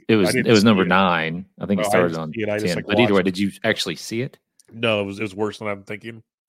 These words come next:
Speaker 1: Yeah, so he hits it in, uh, one of the fairway bunkers. No big deal. Gets it to the front of the green, blades it over the green.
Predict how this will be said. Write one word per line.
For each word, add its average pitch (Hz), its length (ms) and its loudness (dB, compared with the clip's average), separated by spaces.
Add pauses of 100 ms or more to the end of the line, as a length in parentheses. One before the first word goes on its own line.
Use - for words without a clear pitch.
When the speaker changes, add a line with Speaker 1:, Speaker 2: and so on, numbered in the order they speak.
(160)
Speaker 1:
Yeah, 113 160 2
so - 180 -2
he 101 80 2
hits 123 220 0
it 117 180 -4
in, 98 540 -2
uh, 90 800 -4 (200)
one 107 140 -4
of 95 80 -2
the 90 200 -4
fairway 101 420 -2
bunkers. 90 500 -6
No 101 140 -8
big 87 180 -8
deal. 87 260 -6
Gets 101 240 -10
it 95 60 -14
to 92 80 -16
the 92 80 -10
front 98 260 -4
of 90 80 -6
the - 40 -18
green, 87 340 -8
blades 98 340 -4
it 101 100 -4
over 98 280 -2
the 82 140 -8
green. 82 500 -14